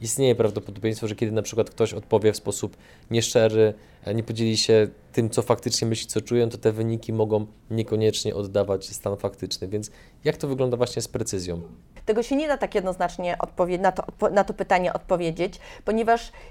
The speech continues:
Speaker 2: jak ty odpowiesz na pytania w tym kwestionariuszu, otrzymujemy pewien kwe-, y, profil, pewien wynik i to są potrzeby.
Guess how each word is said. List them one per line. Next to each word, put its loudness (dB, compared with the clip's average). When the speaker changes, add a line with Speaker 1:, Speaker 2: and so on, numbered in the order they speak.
Speaker 2:
jak 2
ty 0
odpowiesz 0
na 4
pytania 2
w -16
tym -2
kwestionariuszu, 0
otrzymujemy 0
pewien -2
kwe-, 2
y, -2
profil, 4
pewien 2
wynik 0
i -8
to 2
są 0
potrzeby. -2